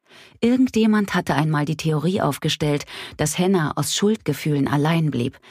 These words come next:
weil ihre kleine Schwester nie einen Freund haben würde. Dieselbe Theorie ließ sich auch auf ihre schmucklose Wohnung und ihr nicht existentes Privatleben anwenden. Laurel wusste sofort, dass sie überreagierte.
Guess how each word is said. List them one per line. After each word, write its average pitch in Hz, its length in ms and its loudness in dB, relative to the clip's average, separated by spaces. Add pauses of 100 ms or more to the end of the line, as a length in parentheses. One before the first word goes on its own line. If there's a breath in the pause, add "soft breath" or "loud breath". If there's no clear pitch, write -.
(280 loud breath)
weil 208 140 2
ihre 185 220 0
kleine 190 280 2
Schwester 208 460 -2
nie 190 280 0
einen 165 180 0
Freund 170 400 -2
haben 160 280 0
würde. 131 320 -4 (1120 loud breath)
Dieselbe 147 480 0
Theorie 151 440 0
ließ 147 240 -2
sich 143 180 -6
auch - 140 -2
auf 165 100 -6
ihre 151 220 -2
schmucklose 156 640 -2
Wohnung 175 380 0
und 156 160 -4
ihr 160 100 -2
nicht - 280 -4
existentes 170 600 -4
Privatleben 156 720 -2
anwenden. 143 680 -2 (1300 loud breath)
Laurel 190 360 2
wusste 165 280 -2
sofort, 165 460 -2
dass 143 120 -2
sie - 100 -4
überreagierte. 139 920 -4